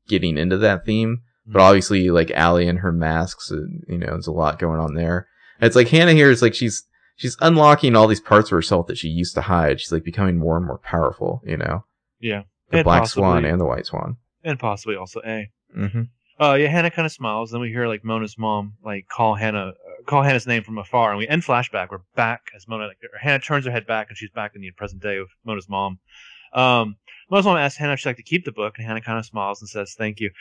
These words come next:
Speaker 2: Just the style, the way this was done, like, this little flashback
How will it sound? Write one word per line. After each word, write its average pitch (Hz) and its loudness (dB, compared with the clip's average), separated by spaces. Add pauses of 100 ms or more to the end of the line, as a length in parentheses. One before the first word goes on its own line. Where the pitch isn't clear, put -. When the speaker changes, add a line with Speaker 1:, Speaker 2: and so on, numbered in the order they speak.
(160)
Speaker 2:
Just 262 2
the 302 4
style, 107 -2
the - -20
way 110 -4
this 107 -8
was 101 -18
done, 95 -12 (380)
like, 110 -4
this 110 -8
little 113 -2
flashback 95 -4